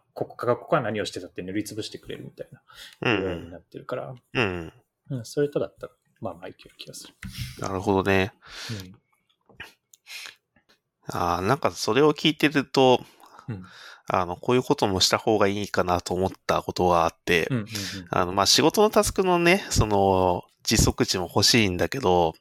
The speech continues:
Speaker 2: あの、家事の時間が実際どれくらいかかってるかっていうのは取った方がいいなと思ったんですよ。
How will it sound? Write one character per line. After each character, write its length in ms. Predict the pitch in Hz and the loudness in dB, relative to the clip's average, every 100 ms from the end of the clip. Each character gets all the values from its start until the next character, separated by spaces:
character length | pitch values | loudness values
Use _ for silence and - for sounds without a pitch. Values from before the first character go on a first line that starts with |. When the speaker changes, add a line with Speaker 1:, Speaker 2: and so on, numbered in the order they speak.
| _ - - 104 87 _ - | _ -10 -8 -8 -10 _ -2
Speaker 2:
あ 220 | - 90 | 0 0
の、 140 | 87 | -2
家 200 | - 233 | -2 0
事 260 | - 185 110 | 2 2 4
の 120 | 98 | 2
時 180 | 87 147 | 2 0
間 360 | - 98 95 | 2 2 0
が 80 | 92 | -2
実 260 | - 107 - | -2 -2 0
際 180 | 117 127 | 2 2
ど 60 | |
れ 120 | 123 | 2
く 80 | 123 | 4
ら 60 | 131 | 2
い 40 | |
か 100 | 127 | 2
か 100 | - | 0
っ 100 | 135 | -2
て 100 | - | -4
る 100 | 87 | -6
か 120 | - | -6
っ 60 | 87 | -8
て 140 | - | -8
い 40 | 92 | -8
う 20 | |
の 100 | 85 | -4
は 100 | 85 | -2
取 160 | - 131 | 0 0
っ 40 | |
た 120 | - 95 | 0 -2
方 120 | 87 | -2
が 80 | 92 | -2
い 60 | |
い 60 | 92 | -2
な 120 | 82 | -4
と 120 | - | -6
思 100 | 82 | -10
っ 20 | |
た 200 | 78 - | -8 -6
ん 20 | - | -4
で 20 | |
す 140 | - - | -4 -2
よ。 240 | - - | -4 -8